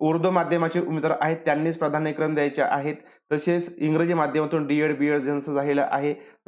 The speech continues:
जर तुम्ही, तुम्हाला प्राधान्यक्रम द्यायचे असतील, तुम्ही त्या ठिकाणी प्राधान्यक्रम द्यायचे. ज्या दोनच संस्था आहेत, एक जिल्हा परिषदची आहे धाराशिवची आणि एक मुंबई महानगरपालिका आहे. आता लक्षात ठेवायचे की तुम्ही जे प्राधान्यक्रम आहेत, प्राधान्यक्रम भरण्यापूर्वी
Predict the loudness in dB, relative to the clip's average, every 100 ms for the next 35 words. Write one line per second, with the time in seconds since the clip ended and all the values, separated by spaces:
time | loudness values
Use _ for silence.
0 | -2 0 0 -2 0 2 2 2 2 0
1 | 0 -2 -4 -2 0 2 0 -2 -4 -6
2 | -4 -2 0 0 -2 -2 -2 0 0 0
3 | 0 -2 0 0 -2 -4 0 0 0 0
4 | -2 -2 -2 -2 -2 -6 -6 -4 -4 -2
5 | 0 0 -2 -4 -6 -2 0 2 2 0
6 | -4 -4 -2 0 -2 -2 -2 0 2 0
7 | 0 -2 0 0 0 0 -2 -2 -4 -6
8 | -12 -20 -2 0 2 2 2 0 0 2
9 | 2 0 -2 -2 0 0 0 0 0 0
10 | 0 -2 -2 -6 -2 -2 0 -2 -2 -2
11 | -2 0 0 0 0 0